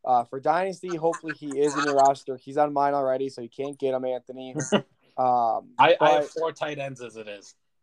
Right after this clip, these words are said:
Speaker 1: you know, he might not be your worst, so.
Speaker 2: <laughs>
Speaker 1: Uh, but he's a guy for dynasty wise I would go pick up. Um, like I said, a highly, a third round pick, uh, highly, uh, highly athletic guy,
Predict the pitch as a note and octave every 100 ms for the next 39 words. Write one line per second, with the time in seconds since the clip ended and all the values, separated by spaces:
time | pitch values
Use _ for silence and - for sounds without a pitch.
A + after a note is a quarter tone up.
0 | _ F#3+ F#3+ F#3 G#3 C4 C4+ B3 A#3+ A3
1 | G3+ F3+ D#3+ B2 - - C#3 C3+ B2+ B2+
2 | _ _ _ C#3+ G#3 - _ A3 - _
3 | _ - C#3 B2+ C#3 - E3 D#3 F#3 G3+
4 | G3 F#3 - D#3+ D3+ D#3 D3+ D3+ D3+ D3+
5 | C#3 C#3+ C#3+ C#3 C#3+ C#3 C#3+ C#3 C3+ C3+
6 | B2+ _ - A#2 A2+ G#2+ A#2 A2+ A2+ A2
7 | A2 C3 C3+ C3+ C3+ C3+ A#2+ A2+ C3+ D3
8 | D3 C#3+ C3 C#3 C3 - - A#2+ A2 A2+
9 | A#2+ C#3 C3+ C3 B2+ A2 - A2 - C3
10 | B2+ B2+ A#2+ A#2+ A#2+ A#2 A#2+ A#2 A#2 A#2